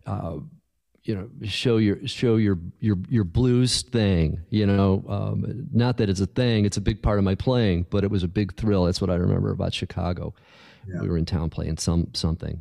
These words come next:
Speaker 1: you know, but, um, man, I, I, Jimmy, I wanna thank you. It's, it's great to meet you.
Speaker 2: Yeah.
Speaker 1: And, and, and hook up on things that you're doing for guitar and,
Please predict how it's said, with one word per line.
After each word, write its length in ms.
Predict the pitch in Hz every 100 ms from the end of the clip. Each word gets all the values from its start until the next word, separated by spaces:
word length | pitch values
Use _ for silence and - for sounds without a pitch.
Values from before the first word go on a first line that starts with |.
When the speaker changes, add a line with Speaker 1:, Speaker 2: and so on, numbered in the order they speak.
| -
Speaker 1:
you 140 | 95
know, 180 | 85 85 -
but, 160 | 87 - 87
um, 220 | 80 85 - _ _ _ _ -
man, 180 | 123 123
I, 100 | 127
I, 220 | 135 131 - 101
Jimmy, 260 | 92 147 127
I 60 |
wanna 200 | 165 151
thank 300 | 120 127 135
you. 80 | 120
It's, 160 | 110 -
it's 160 | 113
great 240 | - 123 127
to 60 |
meet 320 | 101 117 135 101
you. 140 | 85 - _ _ _ 143
Speaker 2:
Yeah. 180 | 170 - 117
Speaker 1:
And, 440 | 107 107 101 -
and, 180 | 113 98 123
and 120 | 110
hook 220 | 135 131
up 120 | -
on 120 | 107
things 320 | 101 123 120 113
that 160 | 110
you're 80 | 113
doing 220 | 110 110
for 140 | - 104
guitar 520 | 107 107 98 104 104
and, 260 | 98 90